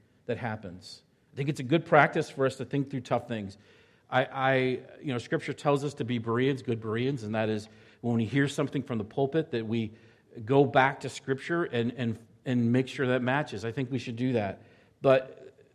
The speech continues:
the modern day thinking, and you probably know this, is, is taking everything that's been tested and tried throughout all of mankind, and it's just throwing it out the door, and it's,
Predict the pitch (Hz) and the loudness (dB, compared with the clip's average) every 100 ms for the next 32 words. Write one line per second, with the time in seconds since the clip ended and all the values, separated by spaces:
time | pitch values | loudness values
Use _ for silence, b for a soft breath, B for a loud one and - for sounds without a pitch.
0 | _ - 135 131 135 139 175 185 170 147 | _ -2 2 4 6 6 4 4 2 2
1 | 143 139 139 131 131 123 101 104 110 120 | 2 0 -2 -4 -4 -4 -6 -4 -2 -4
2 | - 139 135 113 110 110 139 135 107 - | 2 2 2 0 0 0 0 0 -2 -2
3 | 110 - b b b b 143 127 113 - | -14 -16 b b b b 2 2 0 -14
4 | b - 139 123 120 131 147 160 160 151 | b -4 -2 -2 -4 -4 -2 -2 -2 -2
5 | 143 123 110 - b b b _ 123 120 | 2 0 -2 -10 b b b _ -2 0
6 | 113 113 - - - 143 - 127 117 107 | 0 -2 -10 -20 -4 -4 -2 -2 -2 -4
7 | - 135 135 135 123 117 120 113 117 - | 2 4 4 0 -4 -2 2 2 0 0
8 | 127 147 147 135 123 117 127 127 127 135 | 4 8 8 6 0 0 0 0 -2 -2
9 | 123 117 120 120 - 127 123 117 113 - | 0 0 0 -2 -2 0 2 0 -2 -8
10 | 131 - - 139 147 143 127 123 110 101 | -10 -10 -4 0 2 4 2 0 -4 -8
11 | - 127 120 113 107 - - | -4 2 4 2 -2 -8 -18